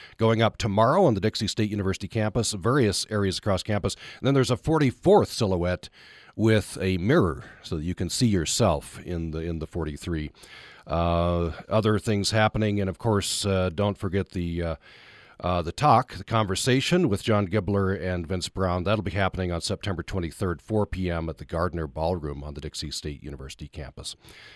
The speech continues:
We thank, uh, John Gibler, journalist, uh, who's, uh, done a lot of research on this. Uh, John Gibler, thank you so much.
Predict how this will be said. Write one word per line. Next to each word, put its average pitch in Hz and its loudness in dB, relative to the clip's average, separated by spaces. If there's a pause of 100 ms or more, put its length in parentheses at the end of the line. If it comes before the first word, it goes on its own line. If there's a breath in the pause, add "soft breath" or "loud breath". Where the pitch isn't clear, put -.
(320 soft breath)
We 113 2
thank, 135 2
uh, 107 6
John 117 4
Gibler, 101 2
journalist, 95 -2
uh, 85 -4
who's, 90 -4
uh, 87 -2
done 90 -2
a 90 -2
lot 90 0
of 82 -4
research 90 -4
on 85 -2
this. 90 -2
Uh, 90 -2
John 95 -2
Gibler, 87 -2
thank 101 -2
you 90 -6
so 104 -4
much. 98 -6